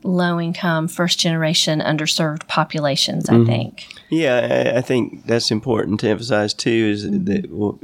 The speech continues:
Speaker 2: so you're mirroring the community and also the, the two other words I wanna unpack there is technical and college. And
Speaker 1: Uh-huh.
Speaker 2: I know,
Speaker 1: Yeah.
Speaker 2: um,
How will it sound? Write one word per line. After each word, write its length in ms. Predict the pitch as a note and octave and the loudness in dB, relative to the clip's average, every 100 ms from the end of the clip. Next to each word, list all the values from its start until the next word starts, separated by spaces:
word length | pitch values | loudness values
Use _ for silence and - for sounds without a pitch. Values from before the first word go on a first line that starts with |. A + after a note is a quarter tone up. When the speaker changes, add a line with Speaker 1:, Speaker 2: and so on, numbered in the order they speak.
| - | -8
Speaker 2:
so 160 | - | 0
you're 180 | G#2 G#2 | 2 2
mirroring 320 | A2+ C3 B2 | 2 0 2
the 80 | A#2 | 0
community 440 | A2+ A#2 A#2 A2 | -2 -2 0 2
and 120 | G#2+ G#2+ | 2 2
also 400 | A#2 - A#2 G#2 | 0 0 0 0
the, 180 | G#2 - - - - | 0 -4 -20 -20 -12
the 140 | - A#2+ | -4 -2
two 220 | C3+ C3+ | 0 0
other 180 | A#2+ A#2 | 2 2
words 260 | A2 G#2+ | 2 2
I 40 | G#2+ | 2
wanna 300 | G#2+ G#2 G#2+ | 2 2 2
unpack 400 | G#2+ A2 G#2 G2+ | 0 0 0 0
there 220 | G#2+ G#2 | 0 0
is 180 | G#2+ G#2+ | 0 -4
technical 640 | - C3 - A#2+ A2+ G#2+ | -6 -2 0 0 0 -2
and 180 | F#2+ G#2 | 0 -2
college. 600 | - B2 A2 G#2+ G#2 G#2+ | 0 0 2 2 0 0
And 120 | - | -2
Speaker 1:
Uh-huh. 160 | G#2 A2 | 0 0
Speaker 2:
I 40 | |
know, 260 | A2+ A#2 A2 - | 0 2 0 -2
Speaker 1:
Yeah. 260 | - G2+ - F#3+ - | -8 -8 -8 -12 -6
Speaker 2:
um, 540 | A#2+ A2 G#2 G2+ - | 0 2 2 0 -2